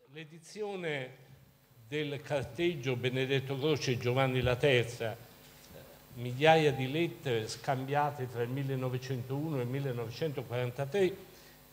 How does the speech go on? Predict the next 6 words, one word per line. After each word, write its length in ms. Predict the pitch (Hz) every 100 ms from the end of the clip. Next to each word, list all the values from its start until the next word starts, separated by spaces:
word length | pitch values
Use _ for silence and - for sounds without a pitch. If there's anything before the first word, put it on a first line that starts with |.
| - -
è 100 | 139
legata 1000 | 175 170 160 131 123 139 131 135 - - - - -
a 100 | 127
un 580 | 139 156 160 156 143 143 -
episodio 640 | 135 165 139 180 165 135
autobiografico 1400 | 120 123 135 117 135 117 123 107 110 - 110 143 147